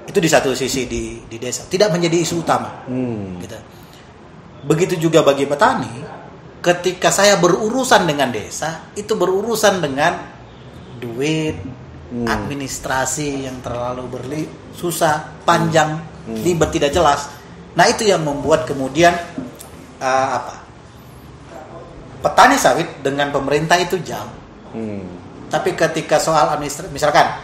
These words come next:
Speaker 1: yang paling ditakuti petani sawit adalah soal pajak.
Speaker 2: Pajak.
Speaker 1: Pajak. Tapi kemudian, eh,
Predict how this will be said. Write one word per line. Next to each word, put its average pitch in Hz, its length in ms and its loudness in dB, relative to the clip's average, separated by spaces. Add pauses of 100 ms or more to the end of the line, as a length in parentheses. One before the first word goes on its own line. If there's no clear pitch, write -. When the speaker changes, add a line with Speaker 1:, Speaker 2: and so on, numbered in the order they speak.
(160)
Speaker 1:
yang 175 140 6
paling 185 240 6
ditakuti 170 400 4
petani 156 240 6
sawit 156 320 2
adalah 156 160 0
soal 135 240 -2
pajak. - 360 -8 (520)
Speaker 2:
Pajak. 95 480 -6 (180)
Speaker 1:
Pajak. 113 360 -14 (1000)
Tapi 156 220 -2
kemudian, 147 480 0 (800)
eh, - 80 -4